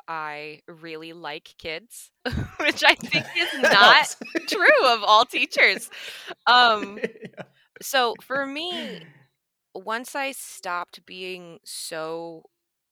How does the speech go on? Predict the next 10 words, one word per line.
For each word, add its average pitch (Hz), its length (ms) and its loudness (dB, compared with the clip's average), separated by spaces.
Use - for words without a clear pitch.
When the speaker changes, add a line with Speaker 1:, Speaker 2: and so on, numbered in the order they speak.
Speaker 1:
well, 180 120 -4
I 175 100 -2
say 180 160 -10
stopped. - 600 -8
Once 214 260 -8
I 277 100 0
am 202 160 -4
less 160 580 -8
stressed - 580 -8
about 170 600 -2